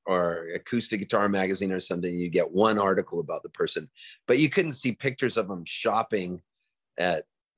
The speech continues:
Whole Foods, getting in an argument with somebody, or, you know,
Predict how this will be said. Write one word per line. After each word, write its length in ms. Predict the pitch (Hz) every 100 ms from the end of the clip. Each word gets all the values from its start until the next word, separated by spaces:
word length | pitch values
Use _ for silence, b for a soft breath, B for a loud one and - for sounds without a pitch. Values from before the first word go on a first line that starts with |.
| _ _ _ -
Whole 260 | - 104
Foods, 680 | 98 98 98 98 80 - - - -
getting 280 | 110 117 110
in 100 | 101
an 20 |
argument 460 | 95 101 107 104
with 80 | 90
somebody, 440 | - 90 87 87 87
or, 180 | 82 - b b b _
you 160 | 92
know, 340 | 90 85 87